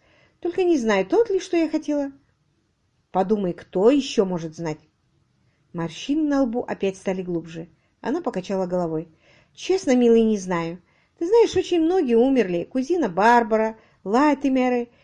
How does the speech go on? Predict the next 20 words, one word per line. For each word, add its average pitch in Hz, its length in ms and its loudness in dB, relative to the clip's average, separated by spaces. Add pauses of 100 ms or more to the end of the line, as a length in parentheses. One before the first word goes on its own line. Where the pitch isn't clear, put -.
(160)
Джим 311 320 4
и 214 40 6
Боб 226 240 4
Барретт, 233 680 4 (260)
ты... 285 440 0 (280)
Я 180 460 0
помню, 320 300 4
они 311 140 6
там 302 260 2
были, 339 300 6
потому 247 280 0
что 262 140 -4
Джим 269 260 -4
сказал, 254 280 -2
что - 120 -4
я 226 60 4
похожа 240 360 -4
на 226 100 0
розовый 226 300 2
бутон, 196 460 -4